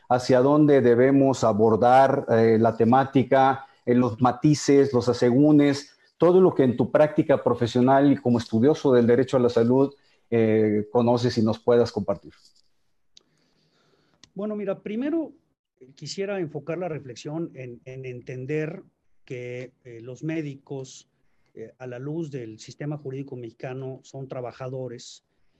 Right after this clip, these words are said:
Speaker 2: y que a partir de ahí, pues, se, se, eh, surgen una serie de,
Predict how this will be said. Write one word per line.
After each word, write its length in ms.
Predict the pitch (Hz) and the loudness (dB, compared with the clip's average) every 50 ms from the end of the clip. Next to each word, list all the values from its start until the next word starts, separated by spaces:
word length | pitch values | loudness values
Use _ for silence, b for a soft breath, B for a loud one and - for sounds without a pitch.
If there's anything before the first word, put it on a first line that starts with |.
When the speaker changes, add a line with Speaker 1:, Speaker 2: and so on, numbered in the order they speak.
| _ _ | _ _
Speaker 2:
y 100 | - 123 | -20 -20
que 100 | 127 - | -14 -12
a 140 | 139 135 - | -12 -10 -8
partir 340 | 165 143 131 - 180 185 185 | -10 -10 -10 -10 -12 -12 -8
de 120 | 185 196 | -6 -6
ahí, 380 | 185 175 151 147 143 143 147 - - _ _ _ _ _ _ _ - | -4 -4 -6 -6 -6 -8 -10 -12 -16 _ _ _ _ _ _ _ -18
pues, 160 | 120 123 120 | -16 -16 -14
se, 240 | - 139 127 131 - | -12 -12 -12 -14 -14
se, 540 | _ - - 135 127 123 123 120 117 120 - _ _ _ - | _ -16 -14 -14 -12 -12 -12 -12 -14 -16 -18 _ _ _ -20
eh, 320 | 143 131 120 117 113 117 113 _ _ _ _ _ | -18 -16 -16 -16 -16 -18 -20 _ _ _ _ _
surgen 800 | _ _ - - 190 190 208 185 - - 151 139 135 135 143 143 - | _ _ -14 -12 -8 -8 -8 -8 -8 -10 -12 -12 -12 -12 -14 -14 -14
una 160 | 156 156 147 | -12 -12 -12
serie 320 | 143 147 147 143 147 143 | -12 -12 -12 -10 -10 -10
de, 320 | 127 123 117 110 107 110 | -10 -12 -12 -12 -14 -14